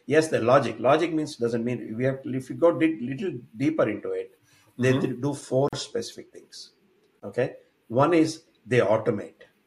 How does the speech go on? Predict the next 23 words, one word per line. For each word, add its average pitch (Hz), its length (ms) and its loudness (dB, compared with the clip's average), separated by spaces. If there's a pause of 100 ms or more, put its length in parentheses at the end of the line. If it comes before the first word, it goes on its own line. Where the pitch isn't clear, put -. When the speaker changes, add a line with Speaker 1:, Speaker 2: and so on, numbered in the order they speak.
(540)
Speaker 1:
Okay? 120 300 -4 (260)
Some 123 260 2
of 120 120 4
the 117 80 4
m-, 110 180 -6 (160)
mundane 113 480 -2
things, - 500 -18
right? 113 300 -2 (260)
Like 113 340 -4
something 120 360 -2
that 110 180 0
needs 110 200 -6
to 110 100 -4
happen, 104 300 -4
a - 80 -12
certain 113 380 -6
transaction 107 680 -6 (300)
triggers 113 600 -4 (200)
at - 80 -2
a 117 40 -2
certain 104 340 -8
time, - 260 -12 (440)
right? 120 280 -2